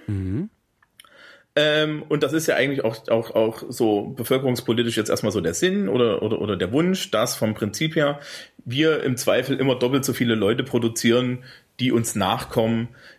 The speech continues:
Speaker 2: wie wir selber sind.
Speaker 1: Weil wir unterwegs
Speaker 2: Ja.
Speaker 1: ja auch einige verlieren.
Speaker 2: Richtig. Und weil Bevölkerungswachstum an sich eigentlich erstmal was Positives ist, um den Boulevard zu zitieren, „ansonsten sterben wir aus“.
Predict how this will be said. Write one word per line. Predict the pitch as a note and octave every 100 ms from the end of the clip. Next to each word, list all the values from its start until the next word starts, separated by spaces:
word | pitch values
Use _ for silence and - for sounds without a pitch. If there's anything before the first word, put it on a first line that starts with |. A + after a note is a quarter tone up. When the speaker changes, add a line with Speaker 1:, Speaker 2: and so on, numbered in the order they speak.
| -
Speaker 2:
wie | G2+ G#2+ A2 A2 - _ - B2
wir | G2+ G#2 G#2 G2+ G#2 -
selber | - G#2 G2 F#2+ G2
sind. | G2 C3 G#3+ - - _ _ _ _
Speaker 1:
Weil | B2 A2+
wir | C3+
unterwegs | C3 A2+ G#2+ G#2
Speaker 2:
Ja. | B2+
Speaker 1:
ja |
auch | A2+ G2+
einige | G2+ A2+
verlieren. | B2 C#3+ A2 F#2+ F2+ - - _ - - - - -
Speaker 2:
Richtig. | C#3 - G3 A#3+ - - - - - _ _ -
Und | C#3 D3+ D3+ - _ _ G#2
weil | A2 B2
Bevölkerungswachstum | A2+ A#2+ C3+ B2+ - A2+ - A#2+
an | G2+ A2
sich | A2+ -
eigentlich | G2 A#2+ A2+
erstmal | G#2+ A2+ G2+
was | G2
Positives | - C3 E3+ F3+ F3 F#3 -
ist, | F3+ F#3+
um | C3+ C3
den | A#2
Boulevard | A#2+ A2 G2 A#2+ -
zu | D#3
zitieren, | - E3+ C#4+
„ansonsten | G#3 A3 A#3+ - G3+
sterben | - G#3 G#3+ F#3
wir | F3+ F3+ F3
aus“. | E3 F#3+ E3 -